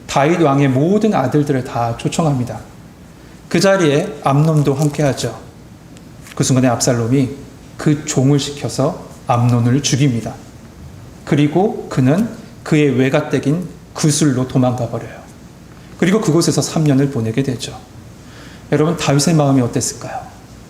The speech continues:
죽은 아들에 생-, 대한 생각도 그렇지만 그 자리에서 도망가 버린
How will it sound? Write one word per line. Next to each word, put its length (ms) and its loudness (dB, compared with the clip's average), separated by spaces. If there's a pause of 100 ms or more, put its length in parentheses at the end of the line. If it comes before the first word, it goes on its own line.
(880)
죽은 500 2 (100)
아들에 380 2
생-, 420 2 (220)
대한 240 2
생각도 400 -2
그렇지만 720 -2 (1500)
그 120 0
자리에서 320 2
도망가 420 2
버린 320 -2